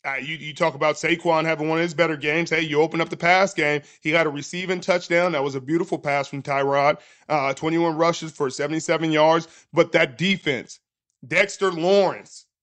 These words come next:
coming to life, two sacks. Kayvon Thibodeaux, one and a half sacks. Deion Banks, Deonte Banks, uh, had an interception on a, on a great play by him, you know, sneaking into that cover two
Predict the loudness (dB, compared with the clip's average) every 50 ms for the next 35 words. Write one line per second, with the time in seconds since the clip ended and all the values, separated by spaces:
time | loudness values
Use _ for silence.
0 | _ _ _ _ _ -8 -6 -4 -2 -2 0 0 2 4 4 4 4 4 0 -4
1 | -10 _ -8 -6 -6 -6 -6 -2 2 2 2 2 -2 -6 -16 -20 _ _ _ _
2 | -10 -4 0 0 0 2 2 4 4 4 4 2 0 0 0 0 0 2 0 -2
3 | -2 -4 -4 -10 _ _ _ _ _ _ _ _ _ _ _ -4 0 0 2 2
4 | 2 2 4 4 2 2 0 -2 0 0 0 0 0 -4 -6 -4 -2 2 4 4
5 | 4 4 4 2 0 -2 -8 _ _ _ _ _ _ _ 2 4 4 4 4 0
6 | -4 -8 -4 -2 0 0 0 2 0 -2 0 2 2 2 2 0 -4 -12 -20 _
7 | _ _ _ _ _ _ _ _ _ _ -2 0 0 0 0 -2 -4 -4 -4 -2
8 | -2 0 0 0 0 0 -2 -4 -2 0 0 0 0 -2 -6 -12 -12 -12 -10 -8
9 | -8 -8 -8 -8 -8 -8 -8 -8 -8 -8 -4 -2 -2 -2 -2 -4 -2 0 0 0
10 | 0 -2 -6 _ _ -6 -4 -2 -2 0 0 0 0 -2 -4 -6 -10 -12 -10 -10
11 | -12 -12 -14 -12 -10 -8 -8 -6 -6 -8 -8 -6 -4 -4 -4 -4 0 0 0 0
12 | 0 -2 0 2 4 4 4 4